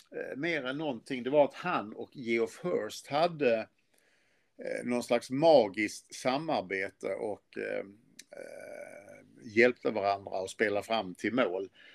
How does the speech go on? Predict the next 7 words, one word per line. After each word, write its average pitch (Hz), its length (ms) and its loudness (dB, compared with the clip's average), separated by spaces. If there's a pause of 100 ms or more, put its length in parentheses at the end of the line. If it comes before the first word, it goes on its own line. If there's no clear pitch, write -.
(140)
Och 147 120 2 (100)
under 139 180 4
deras 160 520 4 (260)
fyra 160 460 4
första - 520 -2
säsonger 95 640 -8 (1300)
tillsammans 101 840 -2